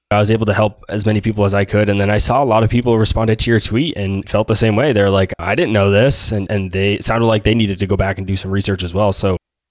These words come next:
a lot of times I think for us, it, it almost seems like we forget those baby steps because we've been doing it for so long, but there's a lot of people that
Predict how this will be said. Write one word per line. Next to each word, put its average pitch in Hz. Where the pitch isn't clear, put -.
a 107
lot 123
of 127
times 120
I 107
think 110
for 104
us, 117
it, -
it -
almost 117
seems 110
like 98
we 107
forget 101
those 117
baby 113
steps -
because 113
we've 104
been 101
doing 101
it 117
for 123
so 117
long, 113
but 113
there's 113
a 127
lot 127
of -
people 135
that 98